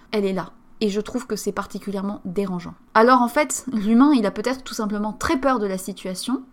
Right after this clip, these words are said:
donc il se reporte sur des choses futiles pour s'y raccrocher.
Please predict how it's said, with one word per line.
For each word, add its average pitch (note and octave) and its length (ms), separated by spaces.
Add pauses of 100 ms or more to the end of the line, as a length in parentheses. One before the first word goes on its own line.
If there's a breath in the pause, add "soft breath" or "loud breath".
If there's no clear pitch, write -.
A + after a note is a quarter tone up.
(160)
donc A3+ 260
il E4+ 80
se - 140
reporte G#3+ 420
sur B3+ 140
des G3+ 100
choses A#3 200
futiles - 580 (180)
pour A3 140
s'y - 180
raccrocher. G3+ 520